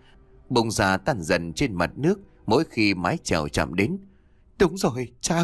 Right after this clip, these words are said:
con." Giọng của Mẫn nghèn nghèn rồi bất giác òa khóc nức nở ngay giữa vực. Nam cố gắng giữ bình tĩnh chèo thuyền đến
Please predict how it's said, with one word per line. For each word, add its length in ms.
con." 300
Giọng 320
của 120
Mẫn 260
nghèn 240
nghèn 260
rồi 180
bất 260
giác 200
òa 240
khóc 220
nức 200
nở 340
ngay 120
giữa 260
vực. 240
Nam 340
cố 120
gắng 240
giữ 200
bình 360
tĩnh 280
chèo 200
thuyền 340
đến 140